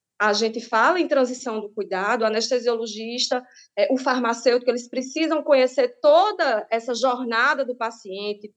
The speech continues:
toda a farmacoterapia relacionada, enfim, né, tudo que tá relacionado ao processo, relacionado ao processo de cuidado. Então, a transição de cuidado é um fator de risco. A polifarmácia é o segundo fator de risco. Então,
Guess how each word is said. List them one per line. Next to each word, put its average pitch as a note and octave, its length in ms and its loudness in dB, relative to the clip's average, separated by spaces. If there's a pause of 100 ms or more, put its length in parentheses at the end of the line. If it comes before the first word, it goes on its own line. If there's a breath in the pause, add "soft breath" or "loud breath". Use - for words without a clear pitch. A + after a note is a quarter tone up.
toda D4+ 380 2
a D4 40 -4
farmacoterapia B3 840 -4
relacionada, G3+ 680 -4
enfim, F#3 400 -4 (400 loud breath)
né, A3 120 2
tudo D#4 280 0
que E4+ 120 -6
tá D4+ 80 2
relacionado C4+ 580 0
ao G#3 160 -2
processo, A3 500 -12
relacionado G#3 500 -4
ao G#3 100 -4
processo G#3+ 420 -6
de A3 80 -16
cuidado. F#3 580 -2 (220)
Então, - 260 -10
a D#4 140 4
transição E4 540 -2
de C4 80 -4
cuidado A3+ 400 -2
é B3+ 40 -2
um E4 80 0
fator C4 360 -8
de G3+ 100 -12
risco. G3 420 -8 (680 loud breath)
A E4 140 4
polifarmácia D#4 1160 4
é A3 40 4
o B3 60 4
segundo C#4+ 560 0
fator D4+ 380 -2
de A#3+ 80 -8
risco. G#3+ 580 -10
Então, B3+ 480 0